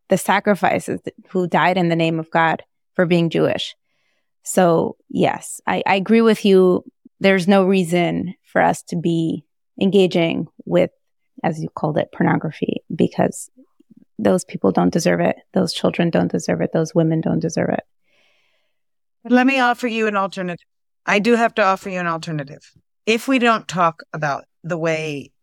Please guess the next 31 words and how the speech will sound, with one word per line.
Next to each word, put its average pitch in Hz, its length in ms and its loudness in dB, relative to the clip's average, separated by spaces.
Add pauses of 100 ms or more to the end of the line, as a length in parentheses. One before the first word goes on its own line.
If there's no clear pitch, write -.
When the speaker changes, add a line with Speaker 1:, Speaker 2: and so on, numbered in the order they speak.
Speaker 2:
the 156 300 -4
brut-, 170 460 -2
the 165 80 2
brutal 165 380 2
way 143 180 2
that 139 160 -8
they 143 100 0
were 139 120 -8
murdered 139 540 -8
and 147 160 0
the 147 60 -2
way 151 160 2
that 151 120 -4
they 156 120 2
were 151 140 -4
treated 151 360 -2
even 151 260 0
before 226 300 -2
they 180 120 0
were 139 120 -6
murdered, - 420 -16 (640)
then 165 640 2 (420)
they 190 280 0
are 202 120 0
not 170 320 -4
getting 156 300 -2
the 151 100 -6
justice 151 540 -4
they 147 160 -6
deserve 143 600 -10 (1040)
as 160 380 2